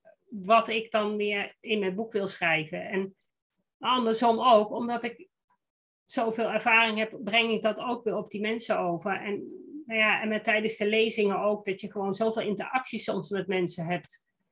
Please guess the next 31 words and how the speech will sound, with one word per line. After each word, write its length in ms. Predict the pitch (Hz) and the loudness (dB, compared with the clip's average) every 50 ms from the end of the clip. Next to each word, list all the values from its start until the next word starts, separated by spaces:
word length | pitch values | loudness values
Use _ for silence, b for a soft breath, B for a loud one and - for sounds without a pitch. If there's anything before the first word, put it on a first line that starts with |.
| _ _ _ _ _ _ | _ _ _ _ _ _
dat 220 | 208 202 196 - | 0 0 0 0
je 100 | 220 202 | -2 -2
daar 180 | 208 208 214 214 | 0 0 0 0
gewoon 480 | - 208 202 202 196 196 202 202 208 | 0 0 0 0 2 2 0 -2 -2
zo'n 200 | 214 240 233 220 | 0 0 0 0
goed 240 | 220 - 254 240 - | 0 -2 -4 -6 -6
gevoel 340 | - 185 151 170 226 285 294 | -8 -6 -4 0 0 0 2
van 240 | - 233 208 196 196 | 2 0 0 0 -2
krijgt. 640 | - - 165 165 175 269 277 - - - - _ _ _ _ _ _ _ _ | 0 2 4 4 4 4 2 -2 -12 -20 -20 _ _ _ _ _ _ _ _
Maar 160 | - 220 220 | 2 2 4
alles 600 | 220 269 302 320 302 277 - - - - - _ _ _ _ _ _ _ | 6 6 6 6 4 2 -2 -8 -14 -16 -18 _ _ _ _ _ _ _
zorgt 460 | - - - - 285 294 294 294 - | -18 -8 -4 0 0 0 0 -2 -4
weer 300 | - 254 247 247 240 233 | -10 -8 -4 -2 -2 -2
ervoor 360 | 240 233 - - 262 247 240 | -2 -4 -4 -4 -2 -2 2
dat 140 | 220 233 226 | 2 2 2
het 160 | 233 226 226 | 2 -2 -2
verhaal 320 | - 240 214 240 262 262 254 | -2 0 4 6 6 4 4
zich 160 | - 240 220 | 2 -4 -8
steeds 520 | - - 254 254 262 254 - - - - _ _ | -6 -4 -2 -2 -2 -4 -8 -14 -16 -16 _ _
gedetailleerder 1160 | 302 214 180 233 220 226 226 226 226 240 233 220 233 240 233 226 226 220 214 214 202 - - _ _ _ | -14 -10 -8 -4 0 2 2 2 0 -2 -4 -4 -2 -2 0 0 2 2 2 0 -2 -6 -12 _ _ _
uitvouwt 1120 | _ - 240 254 247 - - - - - - - - _ _ - 262 233 226 220 220 220 - | _ -2 -2 -2 -2 -4 -10 -14 -14 -16 -16 -18 -20 _ _ 4 6 6 6 6 2 -2 -6
en 360 | 214 - - 226 214 214 208 | -10 -6 -4 -2 -2 -2 0
dat 200 | 196 220 220 220 | 0 0 0 0
ik 100 | 226 214 | -6 -12
gewoon 240 | - _ - 214 214 | -10 _ -6 -6 -6
steeds 340 | 214 - - 240 233 226 - | -6 -4 -2 -2 -2 -2 0
beter 320 | - 226 233 233 233 - 220 | 2 2 2 2 0 -2 0
weet 220 | 220 220 214 214 | 0 0 0 -2
hoe 100 | - 214 | -6 -2
dat, 200 | 214 208 202 - _ | -2 -2 -2 -4 _
dat, 200 | - 202 196 - | -8 -8 -8 -8